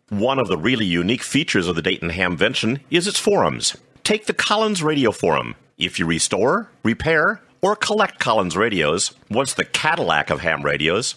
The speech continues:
The hour-long Collins Radio Forum at the Hamvention is the closest thing to Collins Nirvana you'll ever find. And there are only a few Collins enthusiasts, like David Knepper, W three S T, publisher of the Collins Journal.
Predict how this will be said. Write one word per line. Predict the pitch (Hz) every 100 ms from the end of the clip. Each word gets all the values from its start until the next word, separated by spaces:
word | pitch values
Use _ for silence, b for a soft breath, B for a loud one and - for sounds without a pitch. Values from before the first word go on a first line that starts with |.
| -
The | 123
hour-long | - 160 190 160 156 147
Collins | - 147 151 131
Radio | 127 143 143
Forum | 156 143 139
at | -
the | 120
Hamvention | 127 127 123 127 147 160 -
is | 110
the | 78
closest | - 175 - 127 -
thing | 113 131
to |
Collins | - - 143 180 165
Nirvana | 165 135 156 131 151 123
you'll | 87 87
ever | 101 139
find. | 151 131 82 65 65 -
And | 185 214 190
there | 117 104
are | 110
only | 143 160 131
a | 104
few | 180 196
Collins | - 175 185 120 107
enthusiasts, | 90 101 85 143 - - - 151
like | 175 -
David | 185 226 233 -
Knepper, | 170 196 214 87 65 - _
W | 98 110 95 87
three | - 131 143 131
S | 113 -
T, | - 175 85 71 - -
publisher | 202 214 - 143
of | 120
the | 113
Collins | - 104 117 113
Journal. | 98 87 67